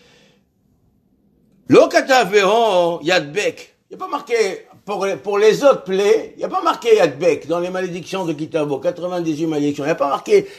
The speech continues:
il collera sur toi telle chose et telle autre chose. C'est seulement marqué sur le déver. Et sur la magefa.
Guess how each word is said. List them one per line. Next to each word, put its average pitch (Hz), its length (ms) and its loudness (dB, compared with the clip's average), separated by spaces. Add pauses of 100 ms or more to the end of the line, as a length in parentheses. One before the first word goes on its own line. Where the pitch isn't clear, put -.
(160)
il 147 120 -8
collera 190 380 4
sur - 240 -6
toi 151 340 2 (380)
telle 185 220 4
chose 165 320 6
et 147 80 -4
telle 151 140 -2
autre 135 100 -6
chose. 120 160 -6
C'est 147 60 -14
seulement 233 720 -2
marqué 214 400 -2
sur 214 180 -4
le 180 140 2
déver. 156 420 4 (1800)
Et 123 140 -6
sur 208 200 -2
la 196 120 2
magefa. 180 580 0